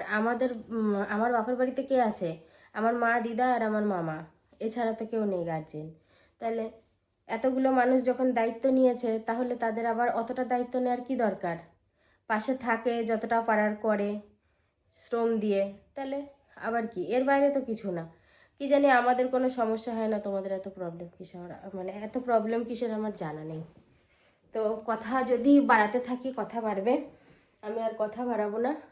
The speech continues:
কথা না বাড়িয়ে কাজ বাড়াবো, কারণ আমার অনেক কাজ থেমে রয়েছে সংসারের। এই দেখো, বাবার জন্য কটা ভাত নিলাম, এই এ কটাই খাবে কি ঠিক নেই, এ কটাই খুব কষ্টে খাওয়াতে হবে। আমি জানি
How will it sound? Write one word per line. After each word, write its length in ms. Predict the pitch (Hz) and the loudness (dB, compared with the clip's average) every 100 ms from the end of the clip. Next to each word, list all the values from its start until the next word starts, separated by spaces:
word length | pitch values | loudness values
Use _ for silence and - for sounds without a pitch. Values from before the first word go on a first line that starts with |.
| _ - | _ -10
কথা 200 | 202 214 | -6 -4
না 120 | 208 | -2
বাড়িয়ে 280 | 202 202 226 | -4 -4 -6
কাজ 180 | 220 175 170 | -6 -6 -6
বাড়াবো, 340 | 170 156 165 170 _ _ _ _ _ _ _ | -6 -8 -12 -16 _ _ _ _ _ _ _
কারণ 160 | 185 190 | -10 -8
আমার 160 | 190 190 | -6 -6
অনেক 200 | 190 185 185 | -6 -10 -8
কাজ 220 | 170 170 - | -8 -8 -10
থেমে 240 | - 175 170 | -8 -6 -6
রয়েছে 340 | 156 160 - 170 | -8 -14 -16 -16
সংসারের। 560 | 165 175 175 170 156 160 _ - | -10 -10 -8 -8 -8 -14 _ -6
এই 80 | 240 | 0
দেখো, 260 | 240 233 226 - - | 0 0 -6 -8 -2
বাবার 340 | 220 208 214 208 | 0 2 0 0
জন্য 200 | 233 233 | 0 2
কটা 240 | 233 233 233 196 | 0 0 0 -2
ভাত 260 | 202 202 - | -4 -4 0
নিলাম, 360 | 226 208 185 180 - - - - - | 2 4 2 0 -8 -20 -20 -20 -6
এই 240 | 196 247 269 254 220 | 4 6 6 4 4
এ 100 | 254 | 4
কটাই 340 | 269 269 277 320 | 4 2 2 2
খাবে 320 | - 254 247 247 | 2 2 2 2
কি 120 | 254 254 | -2 0
ঠিক 200 | 226 - | -4 0
নেই, 240 | 180 175 170 160 - - - - - - - - - | 0 2 0 -6 -18 -20 -20 -20 -20 -20 -20 -20 -10
এ 80 | 202 | 0
কটাই 320 | 233 233 254 | 0 2 0
খুব 180 | 262 262 262 | 0 -4 0
কষ্টে 320 | 220 214 233 | 0 0 -6
খাওয়াতে 400 | 226 208 196 226 | -2 0 0 0
হবে। 300 | 226 220 226 277 294 - - - - - 165 | 0 0 2 -2 -4 -14 -20 -20 -20 -10 -2
আমি 200 | 233 254 | 0 2
জানি 320 | 233 226 254 | 4 6 8